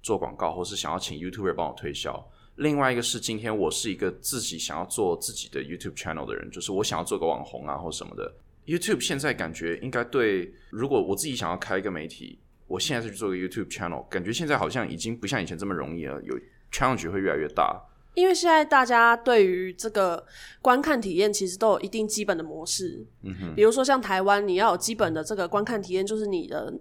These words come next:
Speaker 2: 内容要上字幕。
Speaker 1: 是。
Speaker 2: 对，这，但这个上字幕在，在国外甚至是日韩来说，这个其实不是一个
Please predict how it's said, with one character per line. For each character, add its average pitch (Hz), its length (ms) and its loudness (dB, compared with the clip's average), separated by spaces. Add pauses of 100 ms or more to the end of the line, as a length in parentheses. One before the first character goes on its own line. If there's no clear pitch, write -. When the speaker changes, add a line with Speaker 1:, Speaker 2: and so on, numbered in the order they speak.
Speaker 2:
内 233 180 4
容 165 320 -2 (140)
要 196 160 4
上 196 240 2
字 175 160 -6
幕。 165 260 -6 (480)
Speaker 1:
是。 - 280 -8 (420)
Speaker 2:
对， 226 220 6
这， - 160 0
但 381 200 8
这 370 120 4
个 320 60 4
上 320 200 6
字 294 100 2
幕 302 140 6
在， 285 160 6 (140)
在 269 200 8
国 208 340 4
外 262 140 10
甚 240 160 -2
至 233 140 -6
是 240 160 -6
日 226 160 6
韩 175 180 -2
来 160 140 -2
说， 202 160 -4
这 247 100 -2
个 208 80 0
其 190 140 -2
实 180 80 -6
不 190 160 -6
是 214 180 2
一 185 60 6
个 151 380 0